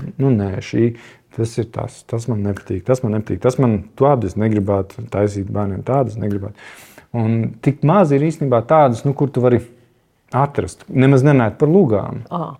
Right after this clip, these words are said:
Speaker 1: Tas ir tikai grāmatas, ja. Ā, literatūra, kur tad vēl būtu kaut kā priekš izrādes jāpārtājas un
Speaker 2: Nu, un kā ir ieraudzīt, eh, savu dramaturģisko darbu,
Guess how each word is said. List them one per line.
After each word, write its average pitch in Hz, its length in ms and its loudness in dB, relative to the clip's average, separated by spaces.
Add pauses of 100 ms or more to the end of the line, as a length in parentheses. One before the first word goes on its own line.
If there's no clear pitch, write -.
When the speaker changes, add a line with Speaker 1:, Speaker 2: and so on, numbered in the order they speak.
Speaker 1:
Tas - 220 -2
ir 117 120 -6
tikai 127 260 2
grāmatas, 143 800 -2
ja. 117 200 -6 (520)
Ā, 110 580 0
literatūra, 139 640 2
kur 113 180 -4
tad 117 160 -2
vēl 113 140 0
būtu 110 480 -8
kaut 104 180 -6
kā 107 120 -4 (340)
priekš - 400 -6
izrādes 113 500 -6
jāpārtājas 120 960 -12
un 104 200 -10 (180)
Speaker 2:
Nu, 185 400 -6
un 156 240 -4
kā 190 320 -2
ir 180 180 -2 (460)
ieraudzīt, 156 880 -2
eh, 139 240 -2 (320)
savu 165 480 -2
dramaturģisko 147 1120 -4
darbu, 165 400 -8